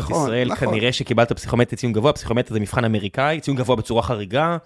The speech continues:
Speaker 1: נכון, אבל יש
Speaker 2: כן.
Speaker 1: משהו במבחנים האמריקאים שאתה בסוף מ-, מקבל תחושה ל-, למה התשובה הנכונה.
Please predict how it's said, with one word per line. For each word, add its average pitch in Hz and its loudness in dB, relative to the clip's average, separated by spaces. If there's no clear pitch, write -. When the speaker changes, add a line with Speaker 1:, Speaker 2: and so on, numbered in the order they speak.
Speaker 1:
נכון, 165 0
אבל 175 -4
יש 220 0
Speaker 2:
כן. 156 2
Speaker 1:
משהו 190 2
במבחנים 160 0
האמריקאים 143 0
שאתה 123 -2
בסוף - -2
מ-, 117 2
מקבל 123 2
תחושה 131 2
ל-, 101 -2
למה 120 2
התשובה 104 -2
הנכונה. 98 -8